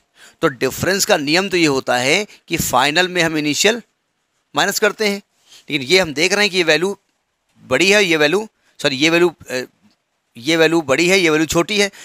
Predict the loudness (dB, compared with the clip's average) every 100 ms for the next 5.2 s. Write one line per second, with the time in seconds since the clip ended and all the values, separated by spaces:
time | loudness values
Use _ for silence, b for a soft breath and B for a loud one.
0 | B -2 2 2 2 0 0 -4 -4 -4
1 | -2 -2 -4 -6 _ _ _ _ _ -6
2 | 0 0 0 -2 -4 -8 _ _ _ _
3 | _ _ _ _ _ -4 -2 -2 -8 -12
4 | B B -2 0 2 0 0 0 0 -2
5 | -12